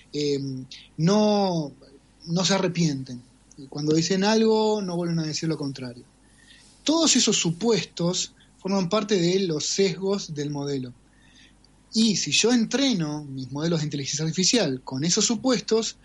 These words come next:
eh, y entrego el resultado, lo que voy a estar diciendo es, "Che, mirá, no se olviden de lo que... Eh, de que estos resultados están tomados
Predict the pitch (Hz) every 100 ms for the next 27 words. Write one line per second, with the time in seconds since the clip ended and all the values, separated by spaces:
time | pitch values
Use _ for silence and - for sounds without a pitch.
0 | - - - _ - 131 135 143 131 135
1 | 135 190 202 202 185 220 262 247 240 262
2 | 254 _ _ _ _ 139 135 151 185 170
3 | 214 208 240 269 226 190 - - - 175
4 | 175 170 131 - 160 208 240 208 190 240
5 | 240 160 170 170 139 - - 135 131 123
6 | 123 - - _ _ - 127 143 190 175
7 | 170 180 175 214 220 220 147 - 170 160
8 | 165 185 202 208 -